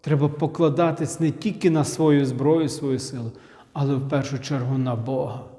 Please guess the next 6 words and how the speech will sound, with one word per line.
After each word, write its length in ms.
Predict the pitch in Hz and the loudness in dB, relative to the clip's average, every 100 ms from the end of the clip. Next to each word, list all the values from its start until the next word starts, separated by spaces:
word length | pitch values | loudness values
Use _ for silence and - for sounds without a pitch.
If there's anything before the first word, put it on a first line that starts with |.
| - _ _ _ _ - | -20 _ _ _ _ -6
Бо 120 | 151 | -2
ми 200 | 151 131 | 0 -2
тоді 300 | - 131 123 | -4 -6 -6
збережемо 640 | 117 120 117 117 131 113 | -6 -6 -4 -4 -6 -10
своє 320 | - 123 120 - | -12 -16 -18 -20
життя. 360 | 117 - - | -20 -20 -20